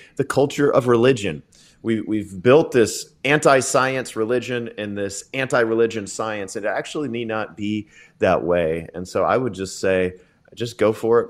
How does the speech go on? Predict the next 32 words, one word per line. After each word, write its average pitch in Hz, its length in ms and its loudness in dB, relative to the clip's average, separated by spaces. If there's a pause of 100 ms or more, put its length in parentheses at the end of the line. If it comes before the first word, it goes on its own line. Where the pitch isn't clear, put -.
(160)
and 98 180 -6
pursue 147 380 0
truth, 143 480 -2 (300)
uh, 107 360 6 (600)
lowercase 127 580 2
t, 123 220 -4
capital, 123 540 -2 (180)
or 107 240 -2 (220)
capital 123 360 2
letter 117 220 2
T, 123 400 -4 (360)
pursue 131 280 2
truth 170 380 -2
and 107 180 -2
just, 131 260 -2 (260)
and 110 120 0
just 117 200 -4
let 117 200 2
the 123 80 -2
truth 123 260 -6
speak - 280 -6
for 104 160 -2
itself. 107 320 2
Of - 60 -16
course, 110 180 2
the 95 80 -6
scripture 113 560 2 (100)
is 101 160 2
our 98 480 2
trumping, 104 760 0 (340)
like, 90 480 0 (420)
uh, 95 440 4